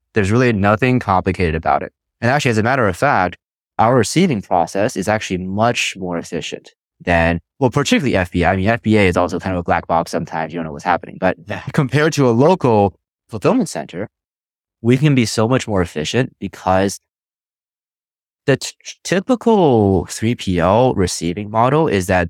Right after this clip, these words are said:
they're not going to really talk to anyone else, like, you know, kind of, like, along the supply chain, right? They're gonna talk to your freight forwarder, right? But typically, they get a date and they receive it, and hopefully they receive it sometime, and, and it, they might take a couple days to process it, right?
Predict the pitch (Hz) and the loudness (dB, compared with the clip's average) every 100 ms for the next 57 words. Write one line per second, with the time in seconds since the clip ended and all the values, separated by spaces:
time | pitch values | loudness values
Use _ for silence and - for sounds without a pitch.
0 | - 110 185 240 214 131 113 98 - 92 | 0 0 2 0 0 2 0 0 -4 -4
1 | 92 104 80 - 95 95 85 - 80 98 | -2 -4 -4 -4 0 0 0 -6 -4 0
2 | 131 123 85 73 85 - - - _ _ | 2 2 0 0 -2 -4 -14 -18 _ _
3 | _ _ - 82 78 76 - 92 82 76 | _ _ -2 2 2 0 -2 0 0 0
4 | 87 80 78 80 82 80 76 - - 71 | -2 -2 -2 -2 0 0 -2 -6 -8 -8
5 | - - - _ - 85 113 - _ _ | -8 -16 -18 _ -4 0 0 -4 _ _
6 | 123 160 151 131 104 101 - 76 - - | 2 2 0 -2 0 0 -2 -6 -6 -12
7 | _ - 95 107 98 170 156 - 104 101 | _ -2 -2 0 -2 -2 -2 0 2 2
8 | - _ _ - 98 110 120 92 110 - | -2 _ _ -2 0 0 2 2 2 2
9 | 95 90 87 - 95 120 135 - 92 82 | 2 0 -2 -4 0 2 2 0 -2 -2
10 | 101 92 92 87 90 85 90 85 82 85 | -4 -2 0 2 2 0 -2 -2 -2 -8
11 | 85 98 127 90 87 87 92 87 80 82 | -6 -4 -4 -2 -2 -4 -6 -6 -4 -4
12 | 92 90 95 90 85 87 - 87 85 78 | -4 0 2 2 2 -2 -4 -8 -4 -2
13 | 78 80 - 87 - 82 71 - - - | 0 0 -4 -10 -4 -2 -2 -8 -12 -2
14 | 101 | -2